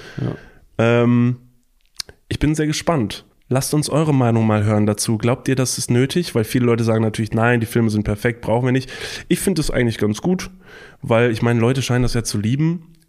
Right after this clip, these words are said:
Speaker 2: und give it a chance. Also vielleicht, also wenn man doch nochmal diese Reise erleben darf und man das so toll findet, gebt dem Ganzen eine Chance und wenn's scheiße ist, dann ignoriert's, so wie
Speaker 1: Mhm.
Speaker 2: diese Herr der Ringe-Serie bei, äh, bei Prime, die ja ganz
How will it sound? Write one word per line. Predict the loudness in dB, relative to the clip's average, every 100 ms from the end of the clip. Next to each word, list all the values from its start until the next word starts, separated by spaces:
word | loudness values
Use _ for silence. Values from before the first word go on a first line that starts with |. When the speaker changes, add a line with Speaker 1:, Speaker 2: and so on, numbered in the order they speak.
| -6
Speaker 2:
und | -4 -4 -8 _
give | -2 0
it | -2
a |
chance. | -2 -2 0 0 -2 -4
Also | -4 -4
vielleicht, | -2 0 0 -4
also | -6 -2
wenn | 0
man | 0
doch | 0 0
nochmal | -2 0 -2
diese | -2 -2
Reise | -2 -2 -2
erleben | -2 -2 -2
darf | -2 -2 -2
und | -2
man | -2
das | -2
so | -4
toll | -2 -2 -2
findet, | 0 -2 -4 -10 -18 -18 -18 -20 -18 -12
gebt | -6 -2
dem | 0
Ganzen | 0 -2
eine | 0
Chance | 0 0 0
und |
wenn's | -2
scheiße | -2 -4 -4 -2
ist, | -4 -2
dann | -2 -2
ignoriert's, | -2 -2 0 -2 -2
so | -4 -2
wie |
Speaker 1:
Mhm. | 0
Speaker 2:
diese | 0
Herr | 0
der | 0
Ringe-Serie | 0 0 0 0 0
bei, | -2 -2 -2
äh, | -4
bei | -4 -4
Prime, | -2 -2 0 -2
die | -2 -2
ja | -2 -2
ganz | -2 -4 -4